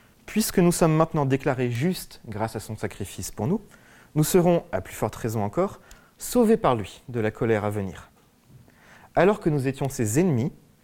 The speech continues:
Dieu nous a réconciliés avec lui par la mort de son Fils. Euh, pardon, pff, j'oublie de passer.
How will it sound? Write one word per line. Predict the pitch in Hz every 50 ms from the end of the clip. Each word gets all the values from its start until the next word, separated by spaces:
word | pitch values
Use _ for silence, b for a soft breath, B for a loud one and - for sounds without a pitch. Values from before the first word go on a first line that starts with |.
| b b b
Dieu | 131 127 127 175 202
nous | 185 156 127
a | 123
réconciliés | 107 131 151 - 185 165 - - 151 139 131 131 - -
avec | - 165 170 165 156 - -
lui | - 95 - - _ _ _ _ _
par | - 117
la | 110 107
mort | 107 110 113 110 104
de | 104
son | 101 - 104
Fils. | 98 - - - - - - _ _ _ _ _ _ _ _ _ _ _ - - b b b b b b b - 113
Euh, | 104
pardon, | - 107 95 92 85
pff, | 82 - - - - - - 120 120
j'oublie | 107 98 92 98
de | 90
passer. | - 90 87 - 87